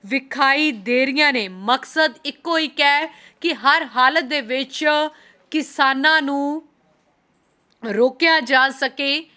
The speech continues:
ਦਿੱਲੀ ਪਹੁੰਚਣ ਤੋਂ। ਤਾਂ ਤਸਵੀਰਾਂ ਦੇ ਵਿੱਚ ਤੁਸੀਂ ਵੇਖ ਸਕਦੇ ਹੋ ਸਿੰਘੂ ਬਾਰਡਰ ਦੀਆਂ ਇਹ ਤਸਵੀਰਾਂ ਨੇ, ਜਿੱਥੇ ਕਿ ਹਰ ਇੱਕ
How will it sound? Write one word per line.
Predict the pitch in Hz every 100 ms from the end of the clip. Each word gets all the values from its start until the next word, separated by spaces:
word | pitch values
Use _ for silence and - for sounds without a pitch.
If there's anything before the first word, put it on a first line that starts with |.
| _ _ 190
ਦਿੱਲੀ | 190 285 294 302 294 320 _ _ _
ਪਹੁੰਚਣ | 277 294 320 - 294
ਤੋਂ। | 220 208 190
ਤਾਂ | 220
ਤਸਵੀਰਾਂ | 262 254 240 262 302
ਦੇ | 302
ਵਿੱਚ | 262
ਤੁਸੀਂ | 269 294
ਵੇਖ | 254 269 277
ਸਕਦੇ | 320 285 240 285
ਹੋ | 294
ਸਿੰਘੂ | 294 302 285 330
ਬਾਰਡਰ | 262 269 262
ਦੀਆਂ | 254 277
ਇਹ | 285
ਤਸਵੀਰਾਂ | 269 262 - 247 285
ਨੇ, | 277 277 285
ਜਿੱਥੇ | 233 233 269
ਕਿ | 269 277 269 294 302 _ _ _ _ _ _ _
ਹਰ | 226 247 277
ਇੱਕ | 330 -